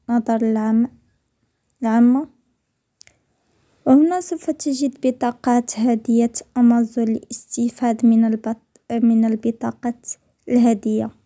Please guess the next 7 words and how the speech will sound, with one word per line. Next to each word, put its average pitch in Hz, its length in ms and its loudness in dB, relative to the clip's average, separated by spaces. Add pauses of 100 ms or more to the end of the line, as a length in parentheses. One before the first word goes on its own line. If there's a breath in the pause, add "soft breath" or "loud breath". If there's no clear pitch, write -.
(720 soft breath)
وبهذه 277 580 4
الطريقة 370 540 2
نكون 339 520 -2
قد 330 280 -8
قمنا 302 420 -2
بحل 269 400 0
المشكلة. 254 680 0